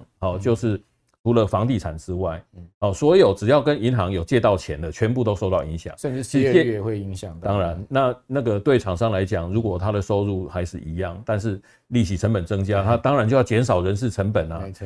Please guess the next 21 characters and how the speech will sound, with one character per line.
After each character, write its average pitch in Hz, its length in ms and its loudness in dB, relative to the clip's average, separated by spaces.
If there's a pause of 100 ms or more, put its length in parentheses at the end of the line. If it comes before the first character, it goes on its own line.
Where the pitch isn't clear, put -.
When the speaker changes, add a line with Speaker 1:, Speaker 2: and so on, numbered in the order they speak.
(160)
Speaker 1:
那， 98 240 0
那， 160 220 0
那 160 300 2
这 170 100 2
个， 123 160 4
这 117 140 -2
个 117 80 -2
一 107 80 0
定 120 180 0
是 107 180 -2
会 110 160 2
产 82 220 -6
生 101 300 -4
各 104 200 0
方， 101 440 -6
各 107 180 -2
方 95 160 -2
面 95 140 -4
的 - 80 -10
影 80 160 -8
响。 80 200 -14